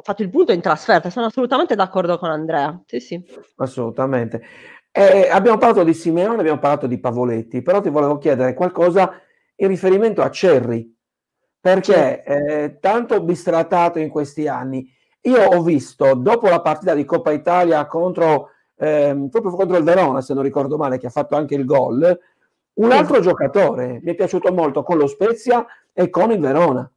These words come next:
Speaker 1: Ha fatto delle, delle giocate, sopra-, me ne sono accorta con lo Spezia, ehm, devo dire che anch'io ho notato questa,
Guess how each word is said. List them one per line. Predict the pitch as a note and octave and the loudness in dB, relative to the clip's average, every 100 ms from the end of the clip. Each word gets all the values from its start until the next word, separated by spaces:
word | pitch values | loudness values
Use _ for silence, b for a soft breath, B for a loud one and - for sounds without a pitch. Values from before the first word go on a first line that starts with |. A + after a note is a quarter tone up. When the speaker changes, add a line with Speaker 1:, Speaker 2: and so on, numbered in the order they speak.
| _ _ _ _ - | _ _ _ _ 2
Speaker 1:
Ha | A#3 | 2
fatto | A#3+ F#4+ C#4 | 4 2 4
delle, | A#3 A#3+ A3+ A3+ A3 G#3+ G#3+ | 4 6 6 6 6 6 4
delle | G3+ B3+ B3 | 4 4 4
giocate, | A#3+ C4 G#4 A4 C4 | 4 2 0 2 0
sopra-, | A#3+ A3+ A#3 | -2 0 0
me | C4 | 0
ne | D4+ | -2
sono | C#4+ | -2
accorta | A3+ C#4 D#4+ - | -2 -2 -2 -2
con | A3 | -2
lo | G#3 | -4
Spezia, | - C4+ D4+ - F4 E4+ E4+ b b b | -2 0 0 -2 0 0 0 b b b
ehm, | G#3 G3 G3 F#3+ F#3+ F#3 F3+ F3 E3+ F3+ | 2 4 4 4 4 4 0 -4 -8 -8
devo | F#3+ B3 C#4 | -2 0 0
dire | C#4+ G4+ D#4+ | 2 2 2
che | A#3 | 0
anch'io | B3 C#4+ | -2 -2
ho | |
notato | A3+ G#3 G3+ A#3+ A#3+ G#3 | -2 -4 -2 -2 -2 -6
questa, | G3+ G#3 G3 - G3 G3 G3 F#3+ F#3+ F#3+ | -6 -8 -8 -4 0 0 0 0 0 -2